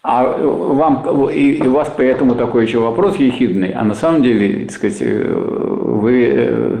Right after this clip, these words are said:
продемонстрировали свое, ну, я бы сказал, такое неаккуратное владение языком. Движение не от низшего к высшему, а движение низшего к высшему.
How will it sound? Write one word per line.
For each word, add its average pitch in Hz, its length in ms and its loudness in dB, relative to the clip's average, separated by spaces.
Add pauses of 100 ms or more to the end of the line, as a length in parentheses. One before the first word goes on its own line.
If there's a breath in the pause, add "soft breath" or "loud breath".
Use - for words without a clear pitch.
(120)
продемонстрировали 113 720 0
свое, 110 420 0
ну, 113 600 0
я 107 160 0
бы 101 80 -6
сказал, 104 240 -4
такое 101 220 -2
неаккуратное 113 640 0
владение 107 600 0
языком. 113 500 -4 (480 loud breath)
Движение 135 520 4
не 135 160 6
от 170 300 2
низшего 131 440 2
к - 100 -6
высшему, 101 520 -4
а - 100 -6
движение 113 600 0
низшего 110 760 0
к 104 100 -8
высшему. - 460 -4